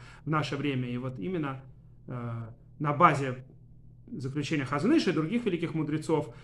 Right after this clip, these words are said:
сегодня батайдиним реально, так сказать, еврейские суды решают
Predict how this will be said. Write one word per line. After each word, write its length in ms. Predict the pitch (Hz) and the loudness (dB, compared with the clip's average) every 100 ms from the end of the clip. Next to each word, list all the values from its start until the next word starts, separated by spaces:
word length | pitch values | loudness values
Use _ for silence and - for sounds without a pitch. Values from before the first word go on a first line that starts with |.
| - | -12
сегодня 480 | - 160 185 180 170 | -2 2 4 4 2
батайдиним 680 | 135 147 151 139 185 170 143 | 2 2 0 2 2 2 2
реально, 460 | 139 147 147 139 123 | 0 0 0 -2 -6
так 140 | 120 | -10
сказать, 400 | - 131 120 - | -10 -10 -8 -8
еврейские 460 | 123 120 117 - 120 | -8 -6 -8 -8 -6
суды 280 | 147 202 | -4 -4
решают 560 | 208 131 170 151 131 | -2 -2 0 0 0